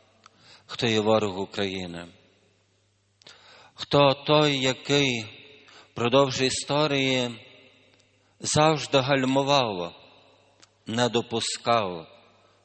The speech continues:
тормозив розвиток нашої країни. А саме, чи то російські царі, Російська імперія,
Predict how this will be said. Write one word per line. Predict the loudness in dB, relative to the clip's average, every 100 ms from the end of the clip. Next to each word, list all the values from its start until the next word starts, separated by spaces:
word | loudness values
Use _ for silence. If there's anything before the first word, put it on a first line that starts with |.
| _
тормозив | -6 -4 -2 -6 -6 -2 0 0 -4 -16 -20 _ _ _ _ -20 _
розвиток | -4 2 4 4 -2 -6 -6 -6
нашої | -4 -4 -4 -8 -8 -10
країни. | -10 -12 -10 -10 -12 -16 -18 _ _ _ _ _ _ _ _ _ -20 _ _
А | -8
саме, | -4 -2 -2 -4 -6 -8 -14 _ _ _ _ _ -20 -20 _
чи | -8 -2
то | 0
російські | 0 0 -2 -2 -2 -4 -4
царі, | -2 -2 -2 -2 -6 -8 -16 -20 _ _ _ _ -20 -14
Російська | -6 -2 0 0 0 0
імперія, | 0 2 0 2 2 2 0 0 -2 -6